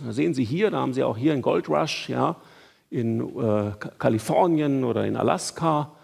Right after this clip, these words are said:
Und, aber inzwischen, äh, sind auch hier die Ausbeuten sehr, sehr gering. Und das ist natürlich,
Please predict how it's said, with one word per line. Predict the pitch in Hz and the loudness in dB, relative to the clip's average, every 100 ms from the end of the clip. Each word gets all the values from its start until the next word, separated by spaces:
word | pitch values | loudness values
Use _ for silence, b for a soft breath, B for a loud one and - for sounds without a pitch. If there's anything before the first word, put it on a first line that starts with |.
| B B _ | B B _
Und, | 131 120 113 | -2 -2 0
aber | - 117 | 0 0
inzwischen, | 123 117 - 160 - 139 127 110 - | 0 0 2 2 2 -2 -2 -6 -4
äh, | 120 117 | 0 0
sind | 113 127 - | 0 -2 0
auch | 117 - | -2 0
hier | 139 | 2
die | 123 123 | 2 2
Ausbeuten | 110 127 - - 113 113 95 | 0 -2 -2 -2 0 -2 -2
sehr, | 113 147 | 2 2
sehr | 135 117 | 2 0
gering. | 101 90 117 208 220 b b b b b _ | 0 0 2 0 -4 b b b b b _
Und | - 120 120 - - _ _ _ | 0 2 2 -4 -16 _ _ _
das | - 127 - | 0 2 2
ist | - 170 - | 0 0 2
natürlich, | 151 - 147 139 - | 0 2 0 0 -4